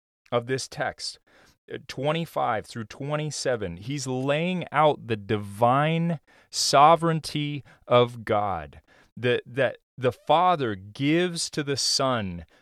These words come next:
those whom he will through his gracious will, that the Father and the Son are working this sovereign plan,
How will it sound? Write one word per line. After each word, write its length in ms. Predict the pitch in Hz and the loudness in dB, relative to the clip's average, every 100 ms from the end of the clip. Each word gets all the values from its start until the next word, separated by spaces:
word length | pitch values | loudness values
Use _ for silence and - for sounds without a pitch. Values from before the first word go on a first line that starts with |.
| _ | _
those 560 | 107 123 139 160 160 - | -4 0 2 2 -2 -4
whom 240 | 151 147 | -6 -6
he 300 | 127 147 139 | -6 -8 -10
will 600 | 123 110 127 123 110 90 | -10 -6 -2 0 0 -2
through 300 | 82 - 127 | -8 -6 -6
his 220 | 127 127 117 | -4 -6 -8
gracious 880 | 123 123 131 143 - 151 139 - - | -6 0 0 -2 -4 -6 -4 -6 -10
will, 640 | 104 101 113 110 95 80 - - _ | -12 -4 0 0 0 -4 -10 -20 _
that 240 | 117 127 - | 0 0 -2
the 220 | 131 131 | -4 -4
Father 420 | - 139 170 165 | 2 4 6 2
and 140 | 147 127 | -2 -4
the 60 | |
Son 320 | - 156 143 | -4 0 2
are 120 | 123 107 | 2 0
working 720 | 110 139 156 160 156 135 110 | -2 0 0 0 -4 -4 -2
this 160 | 110 | -2
sovereign 640 | - - 135 147 151 135 117 | -4 2 4 4 2 -2 -4
plan, 720 | - 135 135 117 95 80 | -6 -4 -2 -4 -6 -10